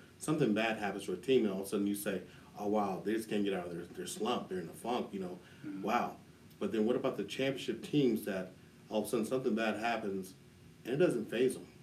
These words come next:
Speaker 2: Hmm.
Speaker 1: Because they know how to pivot. It's sudden change.
Speaker 2: Wow.
Speaker 1: So that's what I like to do, is make sure that I know life lessons are gonna hit us.
Speaker 2: Mm-hmm.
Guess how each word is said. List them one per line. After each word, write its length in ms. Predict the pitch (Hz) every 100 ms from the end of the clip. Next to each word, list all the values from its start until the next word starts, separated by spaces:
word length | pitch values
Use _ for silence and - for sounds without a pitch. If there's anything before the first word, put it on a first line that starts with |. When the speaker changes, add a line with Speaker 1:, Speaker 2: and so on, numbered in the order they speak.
| - -
Speaker 2:
Hmm. 120 | 123 107 - - -
Speaker 1:
Because 220 | 113 107
they 80 | 120
know 180 | 135 127
how 300 | 110 131 131
to 180 | - 107
pivot. 460 | - 147 123 - - - - - - - - - - - - -
It's 140 | 127
sudden 200 | 170 143
change. 420 | 127 165 - - - -
Speaker 2:
Wow. 420 | - - 208 208 - - - - - - - - - - -
Speaker 1:
So 400 | - 117 107 - - - -
that's 200 | 120 120
what 80 | 139
I 40 |
like 140 | 127 113
to 60 | 110
do, 180 | 113
is 100 | 107
make 180 | 104 107
sure 180 | - 110
that 260 | 101 92 - - - - 101
I 40 |
know 140 | 110
life 360 | 120 107 110 117
lessons 300 | 107 107 113
are 40 | 107
gonna 140 | 95
hit 180 | 107 123
us. 240 | 151 - -
Speaker 2:
Mm-hmm. 240 | 110 117